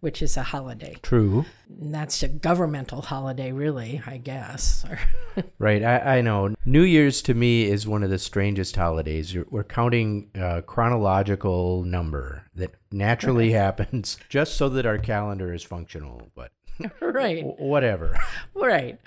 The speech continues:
Speaker 1: But for parents who are divorcing, quite frankly, it helps to th-, start thinking about it if they have very young children, but certainly school-age children, you can use that.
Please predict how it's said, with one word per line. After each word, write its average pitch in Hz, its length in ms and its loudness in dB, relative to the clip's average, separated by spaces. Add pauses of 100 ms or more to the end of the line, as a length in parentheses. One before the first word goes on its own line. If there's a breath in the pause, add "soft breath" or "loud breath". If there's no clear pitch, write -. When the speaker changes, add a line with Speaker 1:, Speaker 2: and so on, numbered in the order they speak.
(120 loud breath)
Speaker 1:
But 247 160 0
for - 180 2
parents 254 500 0
who 196 180 -2
are 160 140 2
divorcing, 160 680 -2 (120)
quite 240 200 0
frankly, 165 440 -4
it 147 80 -6
helps 180 360 -4
to 139 120 -8
th-, - 140 -16
start 160 320 -2
thinking 170 360 -6
about 143 220 -4
it 143 120 -4
if 147 140 -4
they 143 100 -6
have 147 180 -8
very 151 240 -6
young 143 300 -4
children, 143 480 -12 (300 soft breath)
but 190 120 -6
certainly 196 460 -2
school-age 175 680 -4
children, 127 420 -8 (340 soft breath)
you 175 140 4
can 185 260 -2
use 226 300 2
that. 120 360 -12